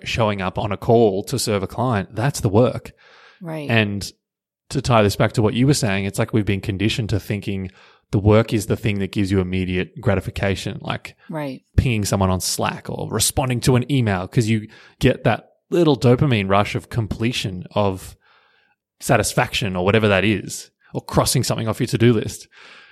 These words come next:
Speaker 1: And how much research is there now on how that is just, like, shallow work that doesn't actually necessarily create an impact? The thing that creates an impact, to your point, is planting seeds,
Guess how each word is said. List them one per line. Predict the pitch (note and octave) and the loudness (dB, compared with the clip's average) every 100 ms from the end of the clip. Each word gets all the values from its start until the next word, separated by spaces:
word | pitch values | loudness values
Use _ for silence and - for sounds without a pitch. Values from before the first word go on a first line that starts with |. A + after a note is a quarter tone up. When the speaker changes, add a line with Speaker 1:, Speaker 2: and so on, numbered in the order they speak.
| _ - | _ -6
Speaker 1:
And | C3 A2+ G#2+ G2+ F#2 - _ _ _ - | 0 0 0 -6 -8 -14 _ _ _ -10
how | - A2+ | -2 -2
much | G2+ - | -2 -4
research | A2 - G2 A#2 | -6 -2 -2 0
is | F#2 | 0
there | F#2+ | 0
now | F#2 G2 F2+ | 0 0 -2
on | E2+ | -2
how | F#2+ | 0
that | F2+ F#2 | 2 0
is | - | 0
just, | G2+ - | -2 -2
like, | F#2+ | -4
shallow | - G2+ F2+ | 2 4 6
work | F2+ F2+ F#2 | 6 4 2
that | F#2+ | -2
doesn't | F#2+ F#2 | -4 -6
actually | F#2 - F#2+ | -8 -8 -8
necessarily | F#2+ F#2 - G#2 F#2 F#2 | -8 -10 -4 0 0 -2
create | A2 F2+ | -2 -2
an | F2+ | -4
impact? | A#2+ B2+ G2+ F2+ - | -6 -4 -4 -6 -10
The | G#2 | -6
thing | A2 | -6
that | G2 | 0
creates | G#2 F#2 - | 2 2 2
an | C#3 | 0
impact, | D3 F#2+ - | 2 -2 0
to | A#2 | 4
your | E3 | 4
point, | B2+ G2 E2+ _ _ _ _ - | 4 0 -2 _ _ _ _ -14
is | |
planting | - - F#2 F#2+ F2+ | -6 -2 0 0 -2
seeds, | - - F#2+ F2 F2 - | -4 -4 -4 -6 -12 -12